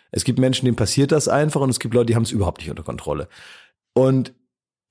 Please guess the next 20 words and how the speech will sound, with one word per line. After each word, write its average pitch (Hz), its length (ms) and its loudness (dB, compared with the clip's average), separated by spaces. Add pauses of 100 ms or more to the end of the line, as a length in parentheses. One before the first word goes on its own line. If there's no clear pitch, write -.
habt 165 240 2
ihr 392 100 6
euch 139 140 4
irgendwann 185 320 2
in 151 80 -4
eurem 131 200 2
Leben 139 200 4
mal 139 100 2
angeschaut, 151 520 0
wie 143 60 0
das 139 200 0
aussieht, 135 360 0
wenn 127 120 2
ihr 123 120 4
so 117 160 2
und 127 120 2
so 107 160 2
und 107 120 0
so 101 180 0
guckt? - 440 -6